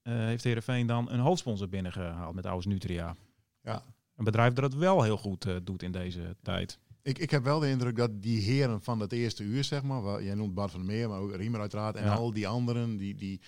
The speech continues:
Speaker 2: die, eh, dat daar niet heel veel oud zeer of zo is. Maar misschien heb ik dat mis, hoor. Dat, dat uiteindelijk dan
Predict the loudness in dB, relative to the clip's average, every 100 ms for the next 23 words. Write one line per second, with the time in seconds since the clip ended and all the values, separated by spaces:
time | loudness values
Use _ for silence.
0 | -20 -20 -12 -6 -4 -2 -2 -2 -4 -8
1 | _ _ -8 -4 0 0 2 0 0 0
2 | 0 0 -2 -2 0 2 2 0 -2 -8
3 | -8 -8 -10 -14 -16 -8 -6 -4 0 2
4 | 2 0 0 -2 -2 -4 -4 -2 -2 -2
5 | -2 -2 0 0 0 0 0 -2